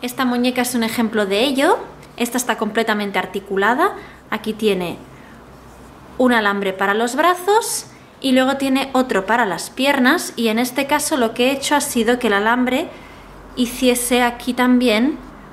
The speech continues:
un ángulo recto para darle más estabilidad en los pies. También existe la posibilidad de articular absolutamente todo el cuerpo, de hacer un solo esqueleto de alambre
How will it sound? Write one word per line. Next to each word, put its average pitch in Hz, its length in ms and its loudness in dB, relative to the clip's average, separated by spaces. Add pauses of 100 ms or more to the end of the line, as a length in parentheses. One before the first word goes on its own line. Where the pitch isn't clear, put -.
(180)
un 247 180 4
ángulo 202 420 2
recto 311 540 0
para 240 200 2
darle 226 320 0
más 220 200 0
estabilidad 226 840 0
en 214 160 -2
los 170 160 -8
pies. - 520 -12 (580)
También 269 340 -2
existe 359 420 -2
la 320 160 2
posibilidad 220 840 0 (240)
de 220 340 -2
articular 214 800 0
absolutamente 226 840 -2
todo 196 300 0
el 180 100 -2
cuerpo, 185 400 -2
de 175 80 -2
hacer 220 320 -2
un 262 180 0
solo 208 280 0
esqueleto 185 440 -4
de 170 80 -2
alambre 311 540 0